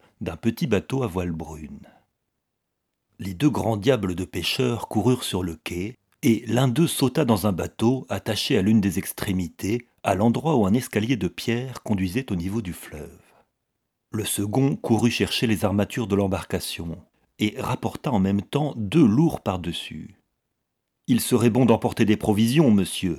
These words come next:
dit le jeune homme, revenant en courant chargé de divers objets, «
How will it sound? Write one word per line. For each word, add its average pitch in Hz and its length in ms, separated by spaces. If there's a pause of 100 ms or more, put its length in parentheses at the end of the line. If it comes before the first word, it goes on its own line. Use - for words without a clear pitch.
(120)
dit 92 160
le 90 120
jeune 95 280
homme, 82 360
revenant 101 600
en 90 80
courant 110 500
chargé 92 380
de 98 100
divers 95 420
objets, « 80 580